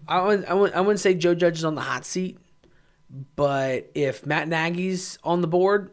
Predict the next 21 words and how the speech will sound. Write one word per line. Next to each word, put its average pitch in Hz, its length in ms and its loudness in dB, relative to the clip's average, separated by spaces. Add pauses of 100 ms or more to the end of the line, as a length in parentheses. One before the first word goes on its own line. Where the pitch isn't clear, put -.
I 127 120 -4
think 139 280 -6
you 120 60 -6
take 117 260 -4
him, 73 220 -18 (100)
whether 143 320 6
that's 135 340 0
offensive 147 460 -4
coordinator 151 640 2
or 120 60 -2
not, 101 260 -12 (1120)
or 120 140 -6
head, 120 260 -6
uh, 127 200 -2
well, 123 300 -4
offensive 143 360 -2
co-, 135 320 -2
coordinator 135 480 -2
or 113 40 -8
head 120 180 -10
coach. - 380 -10